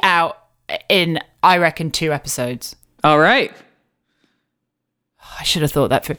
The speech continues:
Speaker 1: Okay, I'm gonna do two
Speaker 2: <laughs>
Speaker 1: episodes. I'm doing it.
Speaker 2: Yeah, yeah.
Speaker 1: Um, so that's the deck crew. So really, Eddie's got his work on his hands. I think James is gonna be great. Shane is a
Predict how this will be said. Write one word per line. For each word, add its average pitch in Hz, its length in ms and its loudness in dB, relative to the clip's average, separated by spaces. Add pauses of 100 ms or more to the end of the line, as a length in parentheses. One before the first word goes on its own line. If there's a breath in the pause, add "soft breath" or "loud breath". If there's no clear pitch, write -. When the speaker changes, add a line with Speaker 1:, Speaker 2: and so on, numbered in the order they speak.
Speaker 1:
Okay, 330 200 4
I'm 311 300 2
gonna 302 160 0 (140)
do 320 80 2
two 294 60 4
Speaker 2:
<laughs> - 0 -
Speaker 1:
episodes. 185 480 -2 (220)
I'm 247 140 2
doing 214 240 2
it. 190 40 6
Speaker 2:
Yeah, 156 140 6
yeah. 135 260 0 (100)
Speaker 1:
Um, 254 500 2 (160)
so - 140 2
that's 359 280 2
the 294 60 -2
deck 226 240 2
crew. 208 460 4
So 269 180 2
really, 269 600 2 (200)
Eddie's 277 320 2
got 233 220 4
his 202 180 0
work 190 220 4
on 190 60 -2
his 175 100 -4
hands. 190 240 0
I 214 80 4
think 277 300 2
James 220 360 2
is 185 80 -8
gonna 196 180 0
be 180 120 0
great. 170 340 4 (260)
Shane 226 500 4
is 190 140 -2
a 160 120 -4